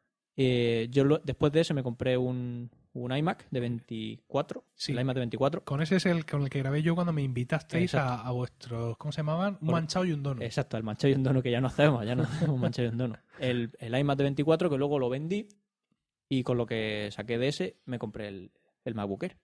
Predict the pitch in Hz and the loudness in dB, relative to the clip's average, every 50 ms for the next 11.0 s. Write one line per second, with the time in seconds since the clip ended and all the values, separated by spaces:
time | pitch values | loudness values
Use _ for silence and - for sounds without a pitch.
0 | _ _ _ _ - 135 120 117 107 - 127 113 104 - 98 101 117 147 151 147 | _ _ _ _ -4 -2 -2 -2 -4 -4 -4 -6 -6 -8 -8 -6 -4 -4 -4 -6
1 | 139 123 104 - - 120 113 - 131 123 107 92 - - - _ _ - - 151 | -6 -8 -8 -6 -4 -4 -2 -2 -2 -2 -4 -6 -10 -16 -20 _ _ -10 -6 -4
2 | - - 190 170 151 147 147 135 139 127 123 123 139 165 165 - - - - - | 2 2 4 4 4 0 0 0 -2 -2 -2 -2 -2 -2 -2 -4 -8 -12 -14 -14
3 | _ - - 180 170 185 180 196 170 165 170 160 156 131 127 - - 120 120 120 | _ 0 2 4 4 6 4 6 6 6 6 6 2 -4 -16 -12 -8 -6 -4 -2
4 | 117 127 131 143 151 147 143 143 143 139 147 - - 160 156 151 156 156 170 180 | 0 2 2 4 4 4 4 2 2 0 -2 -2 -2 -2 -2 0 0 0 0 0
5 | 180 185 185 185 190 185 160 135 123 120 120 123 127 127 127 120 123 135 - - | 0 0 0 0 -2 -2 -2 -2 -4 -4 -4 -4 -6 -4 -4 -2 -2 -2 -2 -2
6 | 143 139 135 139 139 139 165 170 180 190 196 - _ - - - 131 131 131 127 | -2 -2 -2 -4 -2 0 0 0 0 -2 -4 -8 _ -16 -10 -8 -6 -6 -4 -4
7 | 123 117 120 143 123 - 135 131 131 - 143 143 - 156 156 175 185 _ _ _ | -4 -4 -4 -4 -4 -4 -6 -6 -6 -6 -6 -4 -2 -2 -2 -2 -4 _ _ _
8 | _ _ _ - - 135 127 120 - - 131 120 117 117 120 127 127 127 120 - | _ _ _ -12 -8 -8 -8 -8 -6 -4 -2 0 0 0 0 0 0 -2 -2 -2
9 | - 127 120 117 - 151 143 143 143 143 139 147 - - 135 131 131 131 127 117 | -2 -2 -2 0 0 0 0 2 0 -2 -2 -4 -4 -2 -2 0 0 0 0 -2
10 | 135 131 135 - 151 151 - 175 139 113 107 - 113 120 131 143 208 - _ | -2 -4 -2 -2 -2 -2 -2 -4 -4 -4 -4 -4 -2 0 0 0 -2 -4 _